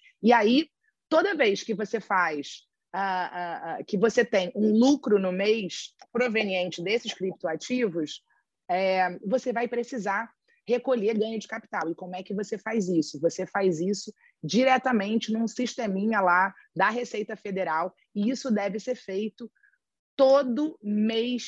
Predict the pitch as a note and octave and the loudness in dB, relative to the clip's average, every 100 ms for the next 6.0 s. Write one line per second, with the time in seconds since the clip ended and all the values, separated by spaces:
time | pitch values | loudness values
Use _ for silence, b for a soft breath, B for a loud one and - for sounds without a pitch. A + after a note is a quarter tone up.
0 | - G3 - B3+ C4 C#4 D#4 C#4+ D4+ C#4 | -8 -8 -4 -2 0 2 0 -2 -10 -4
1 | A#3 F3+ A#3 B3 A3+ G3+ A#3+ C4+ - C4 | -2 0 2 2 2 2 2 2 -2 -4
2 | G#3+ A3+ G#3+ A3+ B3+ - A3+ - A3 - | -2 -2 -2 -2 -4 -6 -8 -8 -8 -2
3 | G3 G#3 A#3 - - - G3 G3+ A3 - | -2 0 -6 -8 -6 2 4 4 0 -6
4 | _ _ _ G#3 G#3 A3+ G#3+ F#3+ F#3+ F#3+ | _ _ _ -6 -4 -6 -6 -6 -6 -6
5 | F#3 F#3+ F3+ F#3 - G3 - E3+ G#2+ | -4 -2 -2 -2 -6 -8 -6 -6 -6